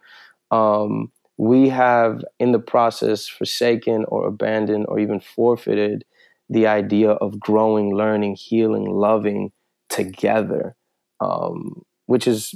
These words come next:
what I believe, you know, God has intended from the very beginning, right? That we would grow, that we would know, you know, weird in the sense that they're, they're kind of, they're dense themes like holiness and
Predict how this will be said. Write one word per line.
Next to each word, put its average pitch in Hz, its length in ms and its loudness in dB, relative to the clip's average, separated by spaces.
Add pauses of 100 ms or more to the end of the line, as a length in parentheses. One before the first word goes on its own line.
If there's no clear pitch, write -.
what 113 120 2
I 117 120 4
believe, 101 460 0
you 110 80 0
know, 107 140 -2
God 107 220 0
has 107 160 -4
intended 110 360 -4
from 107 140 -8
the 104 80 -6
very 104 220 0
beginning, 107 480 0
right? 107 160 -6
That 101 100 -4
we 104 100 -2
would 104 140 -4
grow, 104 320 2
that 110 140 -4
we 104 100 0
would 107 180 -2
know, 107 300 -2 (380)
you 147 200 4
know, 120 220 2 (240)
weird 147 380 6
in 143 80 6
the 123 80 4
sense 127 240 0
that 117 180 0
they're, 113 160 4
they're 104 360 2
kind 120 200 0
of, 95 300 -4 (360)
they're 107 160 2
dense 110 720 -2 (100)
themes 120 520 2
like 104 180 -8
holiness 110 800 0
and 101 220 -6